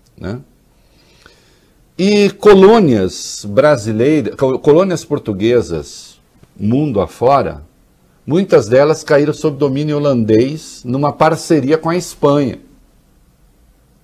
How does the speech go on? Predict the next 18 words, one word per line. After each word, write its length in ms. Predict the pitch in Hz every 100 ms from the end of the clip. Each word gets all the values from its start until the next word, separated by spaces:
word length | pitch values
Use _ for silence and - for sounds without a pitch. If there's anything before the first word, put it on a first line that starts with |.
| _ _ _ -
Compreendem? 540 | 82 90 104 160 226 - _ _ _ _ _ _ _ _ _ _ _ - - - - -
Inclusive 540 | 233 285 233 180 190
um 120 | 240
pedaço 640 | - - 214 196 190 190 196
do 80 |
Brasil, 560 | 208 220 165 165 160 -
que 100 | -
foi 160 | - 180
o 20 |
chamado 360 | 165 175 170 160
Brasil 400 | 180 170 139 165
holandês, 580 | 175 175 139 156 151 117
ou 80 |
Nova 260 | 120 139 139
Holanda, 540 | 147 131 131 92 78 - _ _ _ _ _ _ _ _ _ _ -
né? 260 | 98 170 233 _ _
Pernambuco, 680 | 165 180 170 127 123 - _ _ _ _ _ _ _ _ _ _ _ _ -
né? 200 | 101